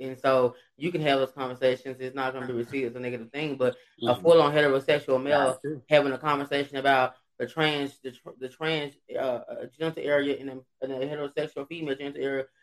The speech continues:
Speaker 1: it's gonna be, it's not, it's not, it's not gonna be received as a positive thing. It's gonna be received as a negative thing because it was said to get a joke. It was, it was, it was equated for a joke. It wasn't equated together to be, uh, to, to be in,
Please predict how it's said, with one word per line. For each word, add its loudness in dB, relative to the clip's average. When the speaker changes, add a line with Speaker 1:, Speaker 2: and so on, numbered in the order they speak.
Speaker 1:
it's 0
gonna 6
be, -8
it's -4
not, -4
it's -14
not, 2
it's -20
not -2
gonna -6
be -8
received -6
as -6
a -10
positive -6
thing. -10
It's -12
gonna -8
be -8
received -12
as -16
a -16
negative -4
thing -2
because -2
it 10
was 4
said 10
to -20
get -12
a -20
joke. 6
It 4
was, 4
it 0
was, 0
it 2
was 2
equated 6
for 4
a 2
joke. 4
It 4
wasn't 8
equated 2
together 4
to -10
be, -6
uh, 4
to, -10
to -10
be -4
in, -10